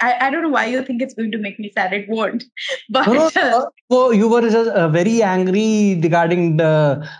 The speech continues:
Speaker 2: Liverpool
Speaker 1: No.
Speaker 2: not supporting the W, uh, women's, uh, football, and
Speaker 1: Yeah,
Speaker 2: it was
Speaker 1: a hundred percent, because it's, it shouldn't,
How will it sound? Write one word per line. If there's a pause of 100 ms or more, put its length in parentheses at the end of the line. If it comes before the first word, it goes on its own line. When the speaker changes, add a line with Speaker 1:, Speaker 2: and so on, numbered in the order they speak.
Speaker 2:
Liverpool
Speaker 1:
No.
Speaker 2:
not (180)
supporting
the
W,
uh,
women's,
uh,
football,
and (220)
Speaker 1:
Yeah,
Speaker 2:
it
was
Speaker 1:
a
hundred
percent,
because
it's,
it
shouldn't,